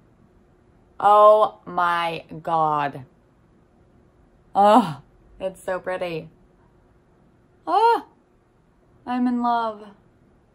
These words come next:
I love it. It's so pretty. It's so me. And it just, like, Oh. I love this, guys.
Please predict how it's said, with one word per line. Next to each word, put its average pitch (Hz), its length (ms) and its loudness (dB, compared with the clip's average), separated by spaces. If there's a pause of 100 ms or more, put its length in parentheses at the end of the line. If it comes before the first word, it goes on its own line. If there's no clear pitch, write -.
(3750)
I 233 100 -4
love 226 240 -6
it. 226 300 -4 (1200)
It's 247 180 -14
so 254 460 -12
pretty. 277 600 -12
It's 233 240 -14
so 262 380 -12
me. 254 640 -10 (460)
And 226 280 -12
it 214 60 -18
just, 247 320 -16
like, 240 560 -8
Oh. - 220 -20 (4000)
I 359 80 -8
love 320 300 -8
this, 233 240 -12
guys. 208 520 -20